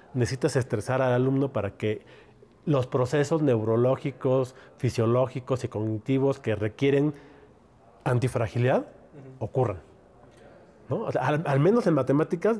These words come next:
Speaker 1: no vas a aprender matemáticas si no te estresas. Y estresarte significa hacer una cantidad así fuerte de, de trabajo y además de un tra-, de un,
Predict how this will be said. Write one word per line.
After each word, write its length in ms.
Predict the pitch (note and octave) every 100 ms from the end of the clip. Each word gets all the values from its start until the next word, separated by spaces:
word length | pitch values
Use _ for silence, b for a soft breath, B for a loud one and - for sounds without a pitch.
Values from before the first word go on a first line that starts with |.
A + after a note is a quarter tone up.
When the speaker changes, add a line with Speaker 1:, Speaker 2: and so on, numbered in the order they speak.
| F3+
Speaker 1:
no 200 | D3 E3
vas 180 | F3+
a 40 | D#3
aprender 280 | C3+ C3 D#3
matemáticas 760 | D#3+ B2 B2+ C#3+ D#3 F3+ - - - _ _ -
si 160 | C#3
no 180 | C3+ C3+
te 140 | D3 C3
estresas. 560 | - B2+ B2+ G#2 - B B B
Y 100 | C3+
estresarte 460 | B2 C#3+ C3+ E3 G3
significa 400 | C#3 B2+ C3+ C3+
hacer 160 | B2+ D3
una 120 | D#3
cantidad 540 | A#2+ A#2 A#2+ B2 C3+
así 420 | B2 - B2+ B2+ B2 - - - - -
fuerte 580 | - - C3+ C#3 C#3 C#3+
de, 420 | A2 G2 G2 G2 - B B -
de 100 | A#2
trabajo 600 | - A#2 C#3 - E3 E3+
y 80 | C#3+
además 480 | A2+ A#2 C3 C#3 -
de 160 | B2+ C3
un 160 | D#3
tra-, 220 | E3 D#3 C3+
de 100 | C#3
un, 180 | E3